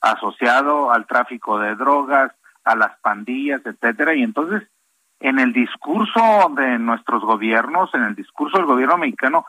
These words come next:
ya se tiene que, que hacer explícita esta otra dimensión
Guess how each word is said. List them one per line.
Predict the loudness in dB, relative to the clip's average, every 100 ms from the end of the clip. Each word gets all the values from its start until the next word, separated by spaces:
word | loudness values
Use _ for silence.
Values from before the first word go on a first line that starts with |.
| -8 _ _
ya | -2 2 2
se | -2
tiene | -6 -4 -4
que, | -2 -2 -2 -6 -6
que | -4
hacer | -2 -4
explícita | -4 _ -6 -2 -2 -4 -6 0 0 0
esta | -4 -6 0 2 2 -2
otra | -6 0 0
dimensión | 0 -4 -10 -10 -2 0 0